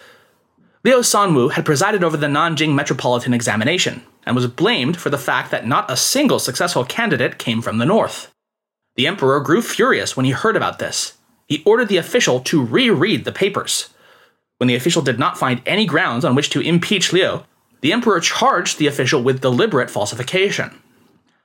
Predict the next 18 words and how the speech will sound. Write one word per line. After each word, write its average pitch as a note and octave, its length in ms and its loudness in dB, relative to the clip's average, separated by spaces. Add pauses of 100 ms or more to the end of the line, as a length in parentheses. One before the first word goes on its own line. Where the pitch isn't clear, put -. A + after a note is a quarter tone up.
(320)
He G#3+ 80 2
read B3+ 180 0
the B3 80 4
examination G3 580 2
papers F3+ 300 0
himself - 680 -2
and C#3 120 -2
awarded C#3 380 2
metropolitan C#3+ 580 0
degrees C#3+ 380 0
to C#3+ 140 -4
sixty-one F#3+ 760 2
candidates, E3+ 680 -2 (120)
all F3+ 200 2
of G#2 120 -4
whom G#2+ 220 -6
were E3 100 2
northerners. E3 640 -2